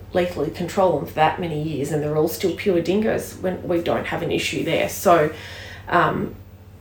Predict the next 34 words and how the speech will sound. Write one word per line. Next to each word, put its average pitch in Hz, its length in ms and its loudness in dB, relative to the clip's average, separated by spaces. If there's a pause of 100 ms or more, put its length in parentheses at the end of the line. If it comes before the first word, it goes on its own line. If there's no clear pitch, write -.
(360)
all 277 220 12
the 254 80 4
control 214 400 8
we 202 80 8
do 190 160 6
across 180 300 0
the - 100 -2
state - 380 2 (340)
for - 220 6
livestock - 460 4
protection 196 560 2
and 170 160 2
biodiversity - 680 0
protection - 460 -2
is - 140 -2
not 185 260 4
gonna - 180 2
change - 300 -4
the - 80 -8
purity 165 380 -2
of - 100 -4
dingoes. - 340 -2
So - 140 0
that's - 280 0
not - 180 0
an 85 120 2
issue - 300 -2
in - 140 -2
dingo 71 300 0
conservation - 680 -2
if - 120 -6
that's - 360 0
your - 320 2 (240)
thing. - 280 -6